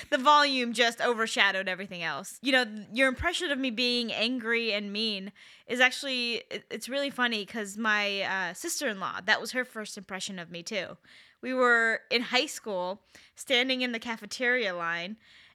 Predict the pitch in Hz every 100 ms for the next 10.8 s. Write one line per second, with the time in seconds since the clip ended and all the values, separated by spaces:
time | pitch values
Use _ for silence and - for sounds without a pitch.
0 | - 247 240 208 226 - - 320 320 -
1 | 277 277 240 196 71 185 180 208 226 220
2 | 233 381 587 247 233 240 226 262 262 254
3 | 262 247 226 254 220 180 - 190 - -
4 | - - - 269 262 254 254 - - _
5 | - 233 233 339 440 370 320 247 214 -
6 | 226 254 285 - 302 254 214 - 202 -
7 | 185 156 135 - 143 - 165 - - -
8 | - 269 320 349 277 240 208 _ _ -
9 | 208 247 330 294 262 247 226 208 208 175
10 | 175 175 202 170 160 214 202